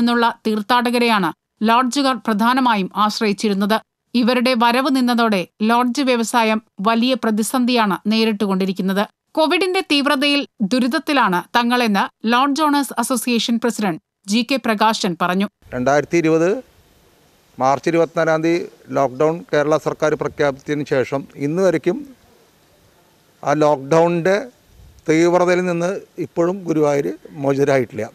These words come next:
Speaker 2: നൂറ്റമ്പതോളം വരുന്ന ലോഡ്ജുകൾ നാമമാത്രമായിട്ടാണ് ഓഗസ്റ്റ്, സെപ്റ്റംബർ, ഒക്ടോബർ മാസങ്ങളിൽ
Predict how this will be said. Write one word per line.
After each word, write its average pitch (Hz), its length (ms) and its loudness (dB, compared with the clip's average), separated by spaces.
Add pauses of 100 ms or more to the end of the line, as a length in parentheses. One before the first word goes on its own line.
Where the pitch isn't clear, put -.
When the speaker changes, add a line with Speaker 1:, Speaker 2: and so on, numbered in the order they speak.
(760)
Speaker 2:
നൂറ്റമ്പതോളം 185 840 2
വരുന്ന 175 200 0 (120)
ലോഡ്ജുകൾ 147 500 2 (1200)
നാമമാത്രമായിട്ടാണ് 175 1200 2 (960)
ഓഗസ്റ്റ്, 147 360 -2 (100)
സെപ്റ്റംബർ, 165 440 -2 (460)
ഒക്ടോബർ 151 460 0 (160)
മാസങ്ങളിൽ 143 500 -2